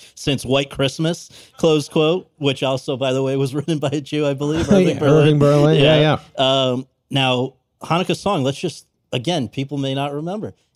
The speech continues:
Speaker 1: It was so popular
Speaker 2: Yeah.
Speaker 1: that it reached number eighty in the Billboard Hot one hundred. That's
Speaker 2: Did
Speaker 1: not,
Speaker 2: it?
Speaker 1: yeah, that's
Speaker 2: That's
Speaker 1: like,
Speaker 2: funny.
Speaker 1: that's right up there with probably at that point, you know, whoever the biggest pop stars, uh, were. But I guess I just wonder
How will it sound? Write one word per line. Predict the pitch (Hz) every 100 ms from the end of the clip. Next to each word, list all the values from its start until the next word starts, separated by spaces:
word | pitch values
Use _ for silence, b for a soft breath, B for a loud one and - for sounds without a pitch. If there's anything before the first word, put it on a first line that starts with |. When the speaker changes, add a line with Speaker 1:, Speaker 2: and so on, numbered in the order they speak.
| _
Speaker 1:
It | 202
was | 233 165 - -
so | - - 214 226
popular | 196 247 208 120 107 107 117
Speaker 2:
Yeah. | 104 90
Speaker 1:
that | 147
it | 151 147
reached | 160 180 -
number | 165 170 170
eighty | 147 175 202 156
in | 151 147
the | 131
Billboard | 135 170 156 151 135
Hot | 151 170
one | 151
hundred. | 143 185 240 127
That's | 117 147
Speaker 2:
Did | 151
Speaker 1:
not, | 202 226
Speaker 2:
it? | - -
Speaker 1:
yeah, | 240 330 120
that's |
Speaker 2:
That's | 160 165 254
Speaker 1:
like, | 247
Speaker 2:
funny. | 127 123 87
Speaker 1:
that's | 170 190 -
right | 196 190
up | 180
there | 185 175
with | 165 156 _
probably | 170 165 160 160
at | 143
that | 160 156
point, | 170 147 151
you | 175
know, | 113 113
whoever | 131 139 143 143
the | 123
biggest | 135 139 135 - B B B _
pop | 139 143
stars, | - 143 135 127 117 -
uh, | 117 113 -
were. | 143 214 160
But | 127 127
I | 127
guess | 185 -
I |
just | 160 147 143
wonder | 156 139